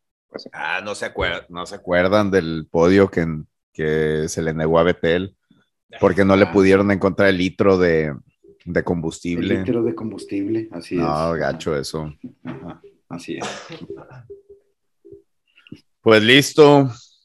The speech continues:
Speaker 1: nos vamos del deporte de los motores y de las llantas al deporte de las tacleadas. Duras,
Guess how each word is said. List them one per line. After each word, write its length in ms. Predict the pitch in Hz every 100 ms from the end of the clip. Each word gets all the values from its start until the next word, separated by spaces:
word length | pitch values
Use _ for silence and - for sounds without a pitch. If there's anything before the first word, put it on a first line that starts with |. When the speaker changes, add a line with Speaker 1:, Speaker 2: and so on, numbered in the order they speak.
| _ _
Speaker 1:
nos 260 | 107 113 107
vamos 720 | 123 135 139 135 120 - -
del 340 | 110 113 113 107
deporte 840 | 104 117 117 113 - 120 117 110
de 180 | 92 95
los 280 | 98 120 117
motores 880 | 98 95 98 98 101 113 113 - - _ _ _ _ _ _ -
y 140 | 110
de 100 | 117
las 260 | 110 98 85
llantas 760 | 104 101 - 98 110 - - - _ _ _ _
al 140 | - 90
deporte 460 | 87 98 101 98 101
de 120 | 95
las 180 | 85 -
tacleadas. 540 | 85 85 80 78 69 - - - - - - - - - - 123
Duras, 240 | 156 175